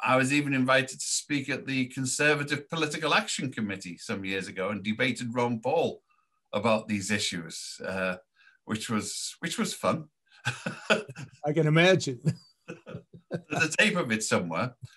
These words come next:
Speaker 1: and, uh, he, you know, I, I quite enjoyed it. I, I mean,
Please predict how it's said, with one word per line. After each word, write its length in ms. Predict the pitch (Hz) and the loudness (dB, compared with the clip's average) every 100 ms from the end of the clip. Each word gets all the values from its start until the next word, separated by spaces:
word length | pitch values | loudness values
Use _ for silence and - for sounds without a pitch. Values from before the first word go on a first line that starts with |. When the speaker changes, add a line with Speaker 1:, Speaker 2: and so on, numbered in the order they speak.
| _ - | _ 2
Speaker 1:
and, 260 | 117 120 117 | 4 6 6
uh, 260 | 120 120 | 6 6
he, 180 | 170 185 | 2 2
you 300 | 190 - - - - | 0 -4 -12 -16 -6
know, 380 | 240 139 - 214 - - - | 0 2 0 -6 -12 -6 0
I, 220 | 226 175 262 | 2 4 2
I 40 | |
quite 280 | 277 143 110 | 4 2 2
enjoyed 480 | 113 101 107 113 87 | 0 0 2 2 2
it. 140 | 87 - | -4 -10
I, 300 | 131 117 117 | -8 -8 -4
I 20 | 120 | -2
mean, 320 | 113 110 | 2 2